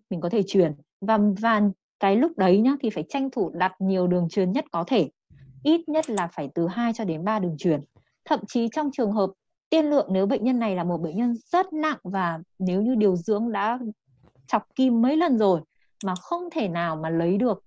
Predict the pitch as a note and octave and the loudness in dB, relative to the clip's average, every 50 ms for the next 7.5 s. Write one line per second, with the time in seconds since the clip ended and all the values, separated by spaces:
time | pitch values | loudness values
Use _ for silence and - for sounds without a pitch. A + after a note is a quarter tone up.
0 | _ _ - D#3+ D#3+ E3 G#3 A#3 A#3 A3+ F#3+ - - - _ _ _ _ _ _ | _ _ -10 -8 -4 0 0 2 2 0 -2 -4 -10 -18 _ _ _ _ _ _
1 | _ _ _ - A3 G#3 F3+ G3+ C4 C4 B3 A#3+ A3+ F3+ E3+ E3 E3 - E3+ D3 | _ _ _ 2 4 4 4 2 0 2 2 2 2 2 2 -2 -2 -2 -4 -4
2 | C#3+ C#3+ C#3 D3+ D#3 D3+ - _ _ _ _ _ _ _ _ _ _ _ _ _ | -4 -4 -4 -6 -6 -8 -10 _ _ _ _ _ _ _ _ _ _ _ _ _
3 | _ G#3+ G3+ F#3+ G3 - _ _ _ _ _ _ _ _ _ - G#3 G#3 F#3+ F3 | _ -2 -2 -2 -2 -8 _ _ _ _ _ _ _ _ _ 2 2 2 4 2
4 | - F#3 F3+ - F#3 A#3+ C4 - - A3+ A3 B3 A#3+ G#3 G3+ - _ _ _ _ | 0 -2 -2 -2 -2 -2 -4 -4 -4 -4 -2 0 -2 -2 -4 -8 _ _ _ _
5 | _ E4 E4 D4+ C4+ - G3 F3+ F#3+ G3+ G#3+ - - A3+ A3+ A#3 B3+ C#4+ D4 C#4+ | _ 0 0 0 0 0 -4 -4 -4 -6 -8 -4 -4 -4 -4 -2 0 0 0 0
6 | C#4+ - - C4 C#4 D#4+ D4 - D4 C#4 D4 D4 C#4 C4 - - D#4 D#4+ - D#4+ | -2 -4 -4 -6 -4 -4 -6 -6 -4 0 0 0 0 0 -2 -4 -4 -4 -2 -2
7 | D4+ C4+ D#4 C#4 - G#3+ A3 A3+ A#3 C#4+ | 0 2 2 2 0 -2 -4 -4 -4 -8